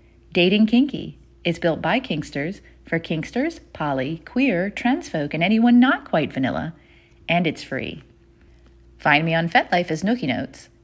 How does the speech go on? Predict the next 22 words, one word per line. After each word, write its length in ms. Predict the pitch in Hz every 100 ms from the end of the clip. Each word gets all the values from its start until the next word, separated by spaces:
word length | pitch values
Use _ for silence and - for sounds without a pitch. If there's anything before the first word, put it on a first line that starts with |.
| -
and 100 | 160
on 140 | 156
Twitter, 480 | - 170 196 359 - -
Pinterest, 560 | - 151 - 170 - -
YouTube, 600 | 170 226 302 160 143 -
Facebook, 500 | - 156 - 151 151 -
and 260 | 185 311
Medium 580 | 285 285 285 147 - 110 -
as 140 | 147
Dating 340 | 139 139 139
Kinky. 480 | - 151 143 151 - - - - - - - -
We 140 | 156
are 80 | -
on 160 | 170
Instagram 540 | 175 262 269 240 185 180
as 100 | 165
Dating 320 | 147 135 156
Kinky 340 | 160 185 202
Official, 560 | 214 214 277 - 196 202 - _ _
all 220 | 175 208
one 260 | 214 208 190
word. 440 | 156 127 78 -